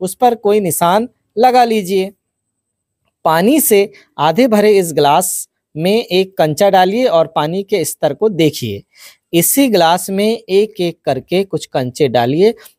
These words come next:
तथा पानी के स्तर में आ रहे अंतर को देखिए। साथियों से चर्चा कीजिए कि ऐसा क्यों हो रहा है। किसी डॉक्टर को आपने इंजेक्शन लगाते देखा ही होगा।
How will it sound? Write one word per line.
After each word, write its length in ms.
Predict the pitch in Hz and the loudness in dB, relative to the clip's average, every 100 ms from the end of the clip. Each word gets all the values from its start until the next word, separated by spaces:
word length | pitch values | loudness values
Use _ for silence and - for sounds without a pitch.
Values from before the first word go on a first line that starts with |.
| 160 | -4
तथा 180 | 156 170 | -2 -2
पानी 320 | 156 151 196 | 0 0 0
के 180 | 196 165 | 0 -2
स्तर 280 | - 160 | 0 -2
में 260 | 156 175 220 - | 0 -2 -2 0
आ 160 | 139 143 | 2 4
रहे 240 | 151 180 | 4 2
अंतर 400 | 151 131 131 131 | -2 -6 -4 -6
को 160 | - 202 | -4 -2
देखिए। 460 | 180 170 180 175 208 _ _ _ _ _ | -2 -2 -4 -4 -6 _ _ _ _ _
साथियों 680 | - 170 175 220 247 185 214 _ _ _ _ | -4 0 0 0 0 0 -4 _ _ _ _
से 280 | - 208 214 | 0 2 2
चर्चा 400 | 170 143 - 196 | 0 0 0 -2
कीजिए 440 | 202 185 190 214 | 0 0 2 2
कि 180 | 214 208 | 0 -2
ऐसा 380 | 147 143 220 247 _ | -2 0 -2 -4 _
क्यों 320 | - 160 226 208 | -4 0 2 2
हो 160 | 214 | 2
रहा 340 | 214 185 190 185 | 4 2 2 2
है। 680 | 185 180 165 139 113 101 _ _ _ _ _ _ _ _ _ | 2 2 2 2 -2 -8 _ _ _ _ _ _ _ _ _
किसी 340 | - 180 262 254 | -4 0 2 2
डॉक्टर 480 | 175 160 - 240 254 | 2 0 0 -4 -2
को 360 | 254 277 277 - | -2 -2 -2 0
आपने 380 | 160 - 233 247 | -2 0 -2 -2
इंजेक्शन 640 | 170 160 170 - 226 285 - _ _ | -2 -4 -4 -2 -2 -2 -8 _ _
लगाते 460 | 143 151 170 185 247 | -2 2 2 2 -2
देखा 340 | 170 147 - | 0 -2 0
ही 180 | 185 220 | 2 2
होगा। 400 | 208 190 196 196 | 4 2 2 0